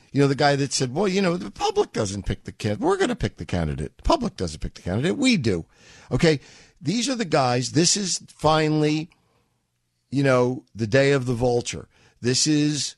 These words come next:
the day that they take over. And hear me, the biggest expert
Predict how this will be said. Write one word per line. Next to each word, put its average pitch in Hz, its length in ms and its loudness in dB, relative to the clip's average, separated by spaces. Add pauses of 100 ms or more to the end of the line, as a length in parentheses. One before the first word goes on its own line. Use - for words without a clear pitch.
the 139 120 2
day 120 340 4
that 113 200 -4
they 127 180 2
take 98 300 -4
over. 82 340 -6 (840)
And 123 520 2 (280)
hear 240 300 0
me, 117 240 -2 (680)
the 120 160 -2
biggest 202 720 0 (140)
expert 113 640 -2